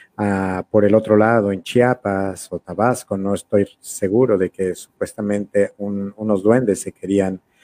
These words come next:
Eh, querían llevarse a una de mis tías. O bueno, la leyenda de La Llorona, que esa me pasó a mí y lo quiero asumir por parte de la fiebre, pero ya después los demás que iban en el carro me dijeron, "No, es que yo también la escuché",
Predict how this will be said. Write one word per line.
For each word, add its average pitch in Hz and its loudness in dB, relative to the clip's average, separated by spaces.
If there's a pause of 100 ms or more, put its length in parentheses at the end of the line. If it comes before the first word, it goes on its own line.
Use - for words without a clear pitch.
(260)
Eh, 92 2 (1400)
querían 110 4
llevarse 107 2
a 107 0
una 104 0
de 95 -2
mis 90 -12
tías. 110 2 (380)
O 123 -2
bueno, 180 2
la 110 4
leyenda 120 4
de 123 2
La 117 2
Llorona, 120 4
que 117 -2
esa 101 -4
me 101 -10
pasó 98 -2
a 127 2
mí 151 2
y 151 -2 (280)
lo 98 -2
quiero 117 2
asumir 107 -4
por 110 -2
parte 110 0
de 110 4
la 127 4
fiebre, 139 4
pero 98 2
ya 101 4
después 104 0
los 98 -2
demás 98 -4 (160)
que 95 -10 (120)
iban 104 0
en 98 -8
el 95 -8
carro 104 -4
me 98 -6
dijeron, 101 -6
"No, 113 0
es 113 -2
que 113 0
yo 107 6
también 107 0
la 107 4
escuché", 127 2